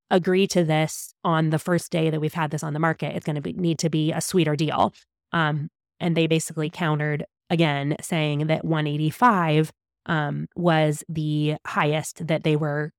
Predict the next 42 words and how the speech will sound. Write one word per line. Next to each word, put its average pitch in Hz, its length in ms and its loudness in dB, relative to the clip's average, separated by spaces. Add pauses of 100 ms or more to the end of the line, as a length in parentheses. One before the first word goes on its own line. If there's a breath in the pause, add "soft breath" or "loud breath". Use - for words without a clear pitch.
(180)
qualified - 500 -2
for, - 320 -4
that, 175 140 0
that, 156 180 -2
like, 165 160 0
they 160 120 0
couldn't 151 240 -2
go 143 180 -2
any - 140 -8
higher - 340 -6
than 214 140 -2
that. - 240 -4 (360)
Um, 156 360 0
and 170 100 0
so 160 140 2
we, 165 360 2 (140)
we 175 80 -2
sat 185 320 0
on 247 140 2
that 254 240 2
for 277 160 -2
two 262 180 -2
days, 254 400 2 (300)
let 175 260 2 (240)
a 190 100 -2
few 202 160 2
more 190 160 4
showings 175 480 2
come 165 220 -2
through, 180 360 2
and 170 140 -2
then 160 140 2
ultimately 165 460 0
we 156 100 0
came 160 220 -2
back 160 160 -4
to - 80 -8
them 156 160 -2
and 151 100 -2
said 151 200 -2
we 151 120 0
would, 156 180 0